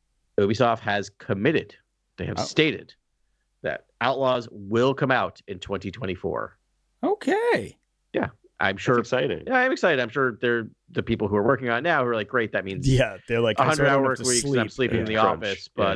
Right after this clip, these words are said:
Speaker 1: they're gonna crunch them to death. But hey,
Speaker 3: Yeah.
Speaker 1: we're gonna get our game by the end of twenty twenty-four.
Speaker 2: Yeah. Yeah, I mean, it sounds
Speaker 3: Well,
Speaker 2: like it's
Speaker 3: I think they
Speaker 2: expansive
Speaker 3: did put
Speaker 2: too.
Speaker 3: out, did they work on Avatar?
Speaker 1: They
Speaker 2: Yeah.
Speaker 1: did work on
Speaker 3: Frontiers of
Speaker 1: Avatar.
Speaker 3: Pandora?
Speaker 1: Yeah.
Speaker 3: The exact
Speaker 2: Yeah.
Speaker 3: same company?
Speaker 1: Yep.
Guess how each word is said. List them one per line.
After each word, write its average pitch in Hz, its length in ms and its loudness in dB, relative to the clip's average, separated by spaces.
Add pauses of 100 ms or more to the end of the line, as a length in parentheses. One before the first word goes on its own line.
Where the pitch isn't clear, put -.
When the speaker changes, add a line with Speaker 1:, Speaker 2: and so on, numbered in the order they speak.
Speaker 1:
they're 101 120 0
gonna 101 160 -4
crunch - 380 -6
them 107 220 -2
to 107 100 -8
death. 95 400 -4
But 131 120 2
hey, 156 380 0
Speaker 3:
Yeah. - 220 -4 (100)
Speaker 1:
we're 175 140 4
gonna 151 200 -2
get 120 140 0
our 120 80 0
game 95 280 -4
by 110 100 -2
the 113 280 0
end 87 140 -14
of 92 80 -18 (160)
twenty 92 220 -8
twenty-four. - 520 -4
Speaker 2:
Yeah. - 260 -10 (640)
Yeah, 123 180 2
I 117 80 -6
mean, 123 260 0
it 110 40 -4
sounds 147 200 2
Speaker 3:
Well, 139 100 2
Speaker 2:
like 110 60 -4
it's 95 100 -14
Speaker 3:
I 117 60 -6
think 202 220 -2
they 101 80 -4
Speaker 2:
expansive 104 220 -2
Speaker 3:
did - 60 -14
put 165 100 2
Speaker 2:
too. 151 40 2
Speaker 3:
out, 107 260 -2 (540)
did 123 100 -2
they 147 80 4
work 240 240 0
on 139 320 -4 (140)
Avatar? 185 520 -2 (260)
Speaker 1:
They 78 100 -4
Speaker 2:
Yeah. - 140 -4
Speaker 1:
did 123 140 2
work 113 160 2
on 98 60 0
Speaker 3:
Frontiers 101 220 -2
of 110 40 0
Speaker 1:
Avatar. 95 300 -2
Speaker 3:
Pandora? 95 320 0
Speaker 1:
Yeah. 87 240 -8 (120)
Speaker 3:
The 120 100 2
exact 107 420 0
Speaker 2:
Yeah. - 40 -20
Speaker 3:
same 143 140 -4
company? 175 360 -4 (100)
Speaker 1:
Yep. 92 320 0